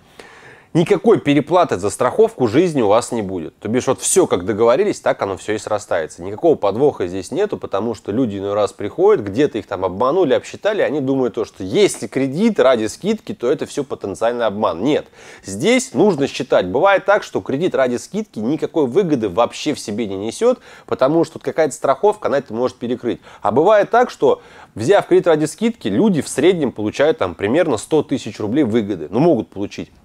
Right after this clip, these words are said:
Если машина там попроще, пятьдесят тысяч рублей.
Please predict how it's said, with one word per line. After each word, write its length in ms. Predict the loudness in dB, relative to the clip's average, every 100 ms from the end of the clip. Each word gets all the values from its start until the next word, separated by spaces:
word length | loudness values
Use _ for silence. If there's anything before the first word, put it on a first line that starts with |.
| _
Если 300 | 0 0 0
машина 400 | 0 2 2 0
там 180 | 2 0
попроще, 560 | 2 0 2 2 0 -8
пятьдесят 520 | -6 -4 0 0 0
тысяч 320 | -4 -10 -8
рублей. 380 | -6 -4 -4 -6